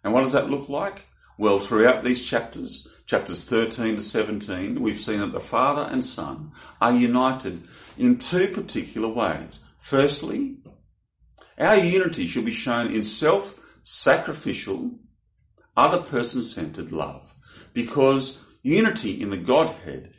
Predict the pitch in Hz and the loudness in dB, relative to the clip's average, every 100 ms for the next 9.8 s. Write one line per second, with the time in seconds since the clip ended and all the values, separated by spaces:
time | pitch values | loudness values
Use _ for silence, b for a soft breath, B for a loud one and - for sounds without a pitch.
0 | _ 101 104 - - 123 110 - 101 92 | _ -6 -4 -4 0 0 0 -2 -4 -2
1 | 101 101 - - 92 87 78 87 71 - | 0 0 0 -2 0 -6 -6 -4 -4 -6
2 | - - - - - - 127 - 101 90 | -14 -16 -18 -14 -2 2 4 2 -2 -4
3 | 110 - B B B _ - 120 120 175 | -2 -4 B B B _ -2 0 4 4
4 | 240 147 110 131 107 95 - 202 196 - | 2 0 -2 -2 -2 -4 -2 0 0 0
5 | 80 - - - _ _ _ _ _ 131 | -4 -12 -16 -20 _ _ _ _ _ 4
6 | 120 117 117 110 104 92 - - 120 107 | 6 4 2 -4 -4 -4 -6 -10 -8 -8
7 | - - - - - - - - 107 110 | -8 -12 -10 -12 -16 -20 -20 -8 -2 4
8 | 123 117 113 104 110 - 104 101 117 117 | 6 6 2 0 0 -2 -4 0 0 0
9 | 110 98 - 78 - - - - | -4 -8 -10 -12 -12 -14 -16 -18